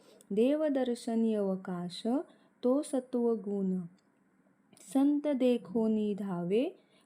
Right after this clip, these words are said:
परम सुख हे लावे. नमस्कारी सर्व भावे, तो सत्वगुण. संत कृपा होय जयास, तेने उद्धरिला वंश. तो ईश्वराचा अंश सत्वगुणे.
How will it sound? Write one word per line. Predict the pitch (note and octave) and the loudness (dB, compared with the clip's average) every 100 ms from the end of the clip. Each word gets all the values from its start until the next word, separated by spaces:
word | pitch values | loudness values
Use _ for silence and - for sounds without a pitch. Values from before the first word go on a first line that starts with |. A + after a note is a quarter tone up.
| - | -6
परम | G#3 A3+ C4 D4+ | -4 -2 0 -2
सुख | D4 B3+ C4 C4+ | -2 -2 -2 0
हे | D4+ C4 A#3 G#3 | -2 2 4 2
लावे. | G3 F#3 F3+ F3 F3 _ _ _ _ _ - | 0 -4 -4 -4 -6 _ _ _ _ _ -4
नमस्कारी | G3+ A3+ C#4+ - - B3+ A3+ A3 A3 | -2 0 -2 -4 -6 -4 -2 -2 -4
सर्व | A3+ G#3+ G3+ G3 | -4 -4 -4 -4
भावे, | F#3+ F#3+ F3 F3 A#3 E4 - _ _ - | -4 -4 -4 0 0 -2 -10 _ _ -2
तो | B3+ | -2
सत्वगुण. | D4 C#4+ C#4 B3 A#3 G#3+ G3+ G3 F#3+ F3+ F3 - _ _ _ - | 0 -4 -2 0 0 -2 -4 -2 -2 -2 -6 -16 _ _ _ -4
संत | C4+ D#4 D#4 D4+ C4+ | 0 0 0 -2 0
कृपा | B3+ B3 A3+ A3+ | -2 0 -2 -2
होय | G#3+ G#3 G3+ G3+ G3 | -2 0 0 -2 -4
जयास, | F#3+ F#3 F3 F3 F3 - B3+ E4 - _ _ _ - | -4 -4 -4 -6 -6 -2 -2 -2 -8 _ _ _ -4
तेने | G3+ F#3+ G#3 C4 D4+ | -2 0 0 0 0
उद्धरिला | B3 F#3+ E3+ G#3+ F#3+ G3 F#3+ F#3+ A#3+ | -2 -4 -8 -6 -4 -4 -2 -2 -2
वंश. | C#4 A#3+ G#3+ G#3 - F#3+ F3 - - - - _ - | -2 -2 -4 -6 -4 -6 -6 -14 -20 -20 -20 _ -2
तो | C#4+ D#4+ | 0 0
ईश्वराचा | D4+ C#4+ B3+ A#3+ A3+ G3+ G3 G3 F#3+ | -2 -2 -2 -2 -2 -6 -8 -8 -4
अंश | F#3 F#3 F#3 - B3+ F#4+ - _ _ _ _ _ _ _ - - | 0 0 -2 -2 -4 -4 -10 _ _ _ _ _ _ _ -6 -2
सत्वगुणे. | B3 - B3 A3+ G3 F#3+ F3+ | -2 0 2 2 2 0 -2